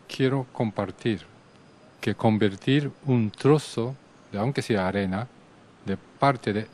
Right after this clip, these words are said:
este templo de Sagrada Familia. Nosotros, ya usted ha dicho que desaparecemos, morimos, pero Gaudí la, nos han regalado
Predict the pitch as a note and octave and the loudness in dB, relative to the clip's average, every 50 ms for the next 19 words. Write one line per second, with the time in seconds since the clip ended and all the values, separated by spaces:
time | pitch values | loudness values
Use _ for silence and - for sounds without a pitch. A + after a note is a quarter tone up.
0 | - A#2+ A2 - - - A2 G#2 - A2+ G#2 - - G2+ G2+ - - G2+ F#2+ F#2 | -8 -8 -8 -8 -8 -8 -10 -8 -6 -6 -6 -4 -6 -6 -6 -4 -4 -4 -4 -4
1 | E2+ - F#2 F#2 F2+ E2+ F2 E2+ - - - - - - - - - - - - | -4 -4 -4 -6 -6 -6 -8 -12 -14 -16 -20 -20 -20 -20 -20 -20 -20 -20 -20 -20
2 | - - - - - - - - A#2 G#2+ - B2 G#2+ - A2+ A2+ - - - A#2 | -20 -20 -20 -20 -20 -20 -6 -2 -2 0 0 0 0 0 0 -2 -2 -4 -8 -8
3 | A2 G2 F#2+ F#2 - - A2 G2+ F#2+ F#2 F2+ - - G2 F2+ - F#2+ F#2+ G#2 A2 | -6 -6 -6 -6 -4 -2 -2 0 0 0 -4 -4 -6 -6 -6 -4 -6 -6 -6 -8
4 | B2 B2+ - - G2 - G2+ - F#2+ F#2 F2+ - - G2 F2+ F#2+ G2 G#2 G#2+ G#2+ | -12 -10 -8 -6 -6 -4 -4 -4 -4 -6 -6 -6 -6 -4 -4 -2 0 2 2 4
5 | A2+ C3 B2+ G2+ F2 D#2+ - - - - - - - - - - - - - - | 4 4 4 4 2 -2 -6 -12 -16 -20 -20 -20 -20 -20 -20 -20 -20 -20 -20 -20
6 | - - - - - - - - - - - G2 F#2 E2+ F#2 G2 G2+ G2+ G#2+ C3 | -20 -20 -20 -20 -20 -20 -20 -20 -10 -6 -4 -2 -2 0 2 2 2 2 2 2
7 | D3 C#3 G#2 - - - - - - C3+ B2 G#2+ G#2 G2+ G2 G2+ G#2+ G2 - - | 0 0 -2 -8 -14 -20 -20 -18 -10 -6 -4 -2 0 0 0 0 0 -2 0 0
8 | D3 D3+ D#3 C3+ A2+ G#2 G2+ F#2+ F#2+ F#2 F2 F2+ G#2+ C#3 D#3 | 0 2 2 2 2 2 2 2 0 0 0 -2 -4 -6 -8